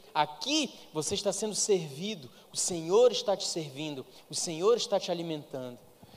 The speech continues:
Você vai verdadeiramente servir ao Senhor quando você sair daqui por aquelas portas. E aí é o que você vai fazer com aquilo que você tem recebido. O amor não busca os seus próprios interesses.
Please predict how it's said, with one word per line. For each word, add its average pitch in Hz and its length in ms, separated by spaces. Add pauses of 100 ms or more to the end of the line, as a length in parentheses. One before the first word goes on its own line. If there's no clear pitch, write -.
(140)
Você 156 240
vai 180 220
verdadeiramente 208 680
servir 180 340
ao 196 80
Senhor 185 380
quando 180 220
você 165 260
sair 165 440
daqui 208 320
por 170 140
aquelas 151 320
portas. - 560 (920)
E 147 140
aí 190 400
é 170 60
o 165 60
que 214 140
você 190 320
vai 196 380
fazer 143 600 (280)
com 156 120
aquilo 175 300
que 170 100
você 151 300
tem 147 180
recebido. 127 640 (320)
O - 100
amor 190 300
não 202 220
busca 277 640
os 147 80
seus 165 220
próprios 156 400
interesses. 127 520